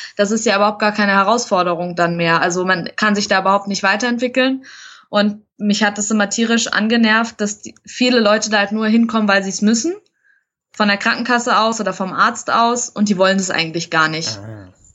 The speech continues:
Speaker 1: Also die sind, ja, die sind eigentlich nur da, weil sie ihre Zeit dann da absitzen müssen, aber eigentlich haben sie da gar keinen Bock drauf.
Speaker 2: Und wie lässt sich jetzt Alkohol und, äh,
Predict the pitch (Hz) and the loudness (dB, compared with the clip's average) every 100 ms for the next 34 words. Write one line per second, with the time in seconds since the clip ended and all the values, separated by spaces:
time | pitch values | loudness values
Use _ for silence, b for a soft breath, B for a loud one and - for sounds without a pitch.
0 | _ _ _ _ 196 196 208 - _ _ | _ _ _ _ 0 2 0 -4 _ _
1 | _ 202 202 185 208 214 214 - - _ | _ 0 0 2 2 0 -4 -10 -12 _
2 | _ 180 175 170 170 _ - 196 240 - | _ 0 2 2 -4 _ -4 0 2 2
3 | 208 208 196 196 233 220 202 190 185 220 | 0 -2 -2 0 0 0 -4 -8 -4 -2
4 | 233 240 233 214 214 233 220 226 226 226 | -2 -2 0 -2 -2 -6 -2 -2 0 0
5 | 185 180 170 190 190 185 180 175 175 175 | 0 0 0 0 0 0 0 0 -2 -2
6 | 165 - - 156 - - 139 143 185 208 | -4 -6 -4 -4 -6 -8 -2 2 2 2
7 | 202 185 190 185 - - 131 185 247 202 | 0 2 0 0 -6 -2 -2 0 0 0
8 | 247 277 - 185 196 208 - - 127 | 2 2 0 0 0 -2 -6 -4 -2